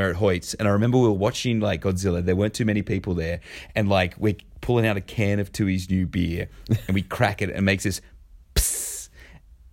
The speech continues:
and they're like, "We're trying to be heaps quiet about it." And then by about four rows behind us are this kinda, like, this, like, Pacific Islander kind of big guys in, like, you, obviously kinda, like, high vis wearing dudes, and then they kinda look at us and they go,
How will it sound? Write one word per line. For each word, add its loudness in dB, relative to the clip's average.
and 4
they're 2
like, 2
"We're 2
trying 0
to 0
be 2
heaps -4
quiet 2
about 0
it." 0
And 0
then -2
by 2
about -4
four 4
rows 2
behind 2
us -4
are 2
this -4
kinda, -2
like, -2
this, -6
like, -4
Pacific -2
Islander 2
kind -2
of -6
big 0
guys 0
in, -4
like, -4
you, 0
obviously 0
kinda, 0
like, 0
high 2
vis 0
wearing 0
dudes, -2
and 2
then 2
they 4
kinda 2
look 4
at 2
us 2
and 0
they 2
go, 6